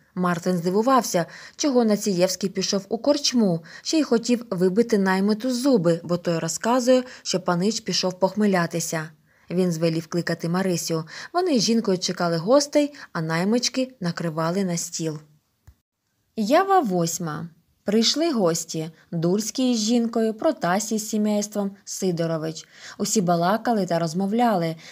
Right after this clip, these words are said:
чекаючи на нареченого. Коли ввійшов Омелько, він заявив, що Націєвський подався геть, ще й велів поклонитися Борулі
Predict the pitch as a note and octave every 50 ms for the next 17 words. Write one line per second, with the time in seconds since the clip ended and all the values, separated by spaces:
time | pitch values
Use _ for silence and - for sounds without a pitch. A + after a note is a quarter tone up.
0 | - - - D#4 - - G3+ G3+ G#3 G#3 G#3+ G#3 G#3 G#3+ G#3 - F#3+ F#3+ F#3+ F#3+
1 | G3 G3 G#3 A3 A3+ A#3 - D4 C#4 B3 G#3 F3 E3+ F3 E3 D#3 D#3 E3 - _
2 | _ _ _ - _ _ - C#4 C4 A#3 A#3+ A3+ G3 G3+ A3 G#3+ - - A3 G#3+
3 | A#3+ - B3+ B3+ A#3+ A3+ F#3 E3+ E3 - E3+ D#3 D#3+ E3 - _ _ _ - F3+
4 | F3+ F3+ F3 D#3+ F3 E3+ E3+ E3+ E3 G#3 C4 C#4+ C#4+ - - _ - - - -
5 | - F4 E4 D4 - - A#3 F#3+ F3+ G3 G3+ - - G#3+ G3 - F#3+ F3+ D#3+ F3+
6 | F3+ F3+ - - A#3 A#3 G#3 G3+ G#3+ F#3+ E3 D#3 - - _ _ - - - -
7 | - - C#4+ C4+ G3 G#3 G#3+ G3+ G#3+ G#3 - G#3+ G3 - G3 G3 G3 A3+ C#4+ C#4
8 | - G3+ F#3 - F#3+ E3+ D#3+ F3 F#3+ B3+ C#4 C#4+ B3 B3+ B3